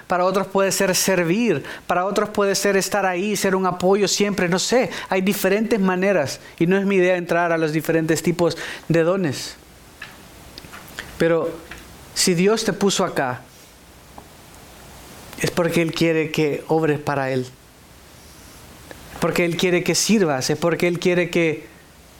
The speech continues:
nos estimulemos mutuamente, que nos animemos.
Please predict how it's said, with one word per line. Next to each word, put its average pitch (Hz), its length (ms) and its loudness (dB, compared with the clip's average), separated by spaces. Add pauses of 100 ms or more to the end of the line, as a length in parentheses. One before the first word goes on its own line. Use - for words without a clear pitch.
nos 165 200 0
estimulemos 165 680 0
mutuamente, 165 760 0 (320)
que 190 120 0
nos 185 200 -2
animemos. 170 760 -2